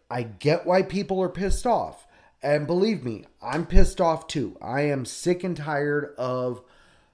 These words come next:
the things that have gone on over the last four years.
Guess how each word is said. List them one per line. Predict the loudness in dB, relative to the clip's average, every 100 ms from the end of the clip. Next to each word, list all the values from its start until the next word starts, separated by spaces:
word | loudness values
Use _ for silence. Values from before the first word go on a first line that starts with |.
| _
the | -4 0
things | 2 2 0
that | -2
have | -2 0
gone | 0 0
on | 0 -2 -2 -6 -6
over | -4 -2
the | -2
last | -2 -2 -4
four | -8 -4 -4
years. | -4 -4 -4 -8 -10 -14